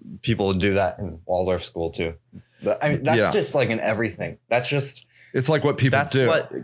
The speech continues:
Speaker 1: kids do now.
Speaker 2: Yeah, I think
Speaker 1: That's
Speaker 2: it's what adults do.
Speaker 1: That's what everybody does. That's
Speaker 2: Yeah.
Speaker 1: but I don't like it.
Speaker 2: It's not good.
Speaker 1: It, it's not good. I don't really talk behind people's backs. I really try not to.
Speaker 2: Yeah.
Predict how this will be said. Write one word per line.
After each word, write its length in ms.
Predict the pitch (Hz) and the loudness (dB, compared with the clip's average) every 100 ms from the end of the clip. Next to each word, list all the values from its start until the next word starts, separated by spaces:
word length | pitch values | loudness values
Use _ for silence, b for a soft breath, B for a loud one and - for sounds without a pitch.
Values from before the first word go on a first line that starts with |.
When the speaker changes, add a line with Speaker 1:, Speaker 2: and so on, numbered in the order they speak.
| - | -10
Speaker 1:
kids 380 | - 139 131 104 | -2 2 2 0
do 460 | 90 104 110 80 73 - | 2 2 4 0 -4 -6
now. 160 | 80 | 0
Speaker 2:
Yeah, 280 | 107 101 82 - | 2 2 0 0
I 60 | 117 | 2
think 120 | 170 | 4
Speaker 1:
That's 60 | 120 | 4
Speaker 2:
it's 40 | 120 | 4
what 100 | 107 | 2
adults 520 | 92 110 135 - - | 2 2 2 0 -2
do. 340 | 95 82 78 | 2 2 2
Speaker 1:
That's 320 | - - 127 180 | 0 0 0 2
what 120 | 147 | 4
everybody 420 | - 139 104 92 | 4 2 0 0
does. 400 | 82 - - - - | 0 -2 -6 -8 -4
That's 140 | 98 110 | -2 2
Speaker 2:
Yeah. 340 | 113 113 95 | 4 4 4
Speaker 1:
but 100 | 104 | 2
I 60 | 120 | 2
don't 160 | 139 | 2
like 180 | 101 110 | 0 -2
it. 160 | - 139 - _ _ _ _ _ | -4 -10 -14 _ _ _ _ _
Speaker 2:
It's 220 | - 127 131 | -2 0 2
not 320 | 147 151 104 | 2 2 0
good. 320 | 98 65 - | 0 0 -2
Speaker 1:
It, 140 | - - | -6 -6
it's 160 | 135 131 | -8 -4
not 240 | 123 113 | -4 -2
good. 120 | 101 104 | 0 0
I 120 | 131 | 0
don't 120 | 151 | -2
really 180 | 131 113 | -2 -2
talk 320 | 110 117 - _ - | 0 -2 -4 _ -8
behind 340 | 98 104 113 | -4 -2 -2
people's 280 | 120 98 98 | -2 -2 0
backs. 320 | 101 101 90 | 0 0 0
I 60 | 107 | 0
really 260 | 98 110 | 2 2
try 220 | 95 101 90 | 2 0 0
not 220 | 90 92 | 0 -2
to. 240 | - 78 - - | -6 -8 -8 -4
Speaker 2:
Yeah. 460 | 113 131 113 80 | 0 2 2 0